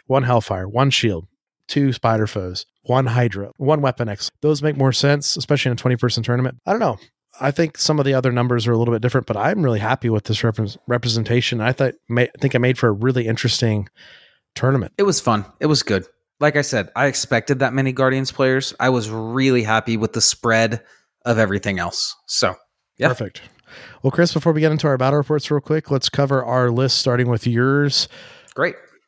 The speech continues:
Speaker 1: I already alluded that you played Weapon X, and this is something we've talked about in the After Dark a lot. So let's talk about your Weapon X list.
Speaker 2: Let's do it. I will begin with my Weapon X affiliated characters. I'm running Logan the Wolverine, Sabretooth, Apex Predator,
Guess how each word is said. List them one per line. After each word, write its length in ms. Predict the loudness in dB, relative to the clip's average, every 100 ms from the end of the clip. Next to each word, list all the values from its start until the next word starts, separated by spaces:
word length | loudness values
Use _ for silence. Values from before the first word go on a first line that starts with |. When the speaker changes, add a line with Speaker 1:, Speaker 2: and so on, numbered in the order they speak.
| _
Speaker 1:
I 160 | 0 2
already 280 | 2 2 2
alluded 360 | 2 2 0
that 80 | -2
you 140 | -4 0
played 180 | 0
Weapon 260 | 0 2 2
X, 220 | 2 0
and 100 | 0
this 80 | 0
is 40 |
something 180 | 2 0
we've 80 | 0
talked 220 | 0 0
about 180 | 0 0
in 60 | 0
the 60 |
After 220 | -2 -2
Dark 280 | -2 -2 0
a 40 | 0
lot. 200 | 0 0
So 240 | 0 0
let's 120 | 0
talk 140 | -2 0
about 120 | 0
your 100 | 2
Weapon 260 | 0 0
X 240 | -2 -2 -2
list. 400 | -2 -4 -6 -8 _ -4
Speaker 2:
Let's 240 | -2 -2
do 160 | -2 -2
it. 100 | 0
I 80 | 0
will 140 | 0
begin 420 | 0 0 0 0
with 180 | 0 0
my 160 | 0 0
Weapon 300 | 0 -2 -2
X 260 | 0 0 -2
affiliated 1000 | -4 -2 0 2 2 2 2 0 -6
characters. 760 | -4 0 0 -2 -4 -2 -4 -6 -8
I'm 300 | -2 0 0
running 420 | 0 0 0 -2 -4
Logan 460 | 0 0 0 -4
the 80 | -2
Wolverine, 500 | -2 -2 -4 -4 -2
Sabretooth, 800 | 0 2 2 0 -2 -4 -6 -12 _ _ 0
Apex 560 | 2 0 0 0 0
Predator, 440 | -2 0 2 0